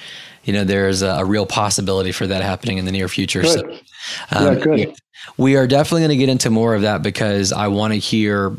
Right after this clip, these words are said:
Speaker 1: kind of the process, what you're
Speaker 2: Right.
Speaker 1: working on, and, you know, just really kind of
Speaker 2: Right.
Speaker 1: explore that. And then just the, the length of your career, both
Speaker 2: Sure.
Speaker 1: with, you know, and without
Speaker 2: Yeah,
Speaker 1: Les, and
Speaker 2: sure.
Speaker 1: what that looks like. So, uh, yeah, in our next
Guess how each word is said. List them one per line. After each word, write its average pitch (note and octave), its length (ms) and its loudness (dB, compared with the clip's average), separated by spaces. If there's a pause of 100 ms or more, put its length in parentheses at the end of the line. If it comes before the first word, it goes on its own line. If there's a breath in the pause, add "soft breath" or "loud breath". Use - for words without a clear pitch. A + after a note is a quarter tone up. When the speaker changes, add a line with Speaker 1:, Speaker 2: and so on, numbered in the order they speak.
Speaker 1:
kind A2 200 -2
of G2+ 60 -2
the G2 60 -4
process, A2+ 760 0
what G#2+ 180 0
you're G#2 300 0
Speaker 2:
Right. D3 240 2
Speaker 1:
working - 200 -12
on, G2+ 260 -2 (100)
and, A#2 180 -2
you D3+ 60 0
know, A#2 180 0
just C3 400 -2 (420 loud breath)
really C3+ 300 4
kind D3+ 140 4
of - 60 0
Speaker 2:
Right. - 80 -16
Speaker 1:
explore A#2 400 0
that. B2+ 240 2
And C3 180 0
then E3+ 240 2
just C#3 260 0
the, A2 220 0
the G#2+ 160 0
length A#2 320 0
of A2 100 0
your G#2+ 200 2
career, G#2+ 600 0 (440 loud breath)
both A#2 220 2
Speaker 2:
Sure. B2 200 4
Speaker 1:
with, D#3+ 160 4 (240)
you A#2 140 -2
know, A2 160 0
and A2 180 0
without A2 420 0
Speaker 2:
Yeah, G#2 60 4
Speaker 1:
Les, G#2+ 80 4
and G#2+ 80 0
Speaker 2:
sure. F3+ 240 0
Speaker 1:
what - 160 -4
that G2+ 140 -4
looks - 520 -8
like. G#2+ 140 -2
So, G#2 240 0
uh, G2+ 240 0 (460 loud breath)
yeah, A#2 240 0
in A2 100 0
our A#2 100 0
next A#2+ 360 0